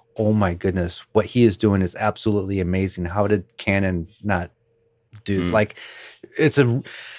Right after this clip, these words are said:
Speaker 1: the, the title is a little bit misleading because he does water cool the camera, but that's not the actual fix for the camera. He comes up with an even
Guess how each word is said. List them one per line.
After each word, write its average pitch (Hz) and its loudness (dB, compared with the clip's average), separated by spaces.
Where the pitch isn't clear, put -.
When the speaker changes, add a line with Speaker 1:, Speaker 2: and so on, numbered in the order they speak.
Speaker 1:
the, 165 6
the 143 4
title 175 6
is 123 4
a 123 6
little 147 8
bit 185 6
misleading 190 4
because 156 4
he 156 4
does 135 6
water 117 4
cool 113 2
the 104 -2
camera, 110 0
but 110 2
that's 104 4
not 104 2
the 98 -4
actual 101 -2
fix - 0
for 98 2
the 90 -2
camera. 95 -2
He 98 0
comes 92 -2
up 98 -2
with 92 -2
an 92 0
even 87 -2